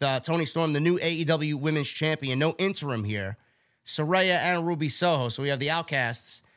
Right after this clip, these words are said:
Storm said luck had nothing to do with her title win on Sunday, as she's traveled all over the world to get to this point. She's been wrestling since thirteen years old.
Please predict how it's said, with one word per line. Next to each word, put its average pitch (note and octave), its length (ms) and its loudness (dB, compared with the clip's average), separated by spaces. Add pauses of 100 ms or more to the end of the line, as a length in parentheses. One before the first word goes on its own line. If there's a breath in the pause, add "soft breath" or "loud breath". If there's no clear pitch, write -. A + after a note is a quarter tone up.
(120)
Storm G#3+ 300 2
said F#3+ 260 0
luck G#3 280 0
had F#3 160 0
nothing B3 340 0
to G3 140 -4
do C#4 160 0
with D4 160 -2
her D#3 80 0
title C#3+ 340 0
win C3 140 0
on A#2+ 140 0
Sunday, D#3 420 0
as D3+ 160 0
she's E3+ 180 -2
traveled G#3 400 2
all A#3 160 2
over A3+ 120 0
the A3 60 4
world G#3+ 340 2
to E3 100 -2
get D3+ 180 0
to D3 80 -4
this C3 160 -2
point. C3+ 320 -4 (320 soft breath)
She's F3+ 160 -4
been F#3+ 140 2
wrestling E3+ 320 2
since D#3+ 240 -2
thirteen F3 480 0
years F3 180 2
old. G#3+ 220 -2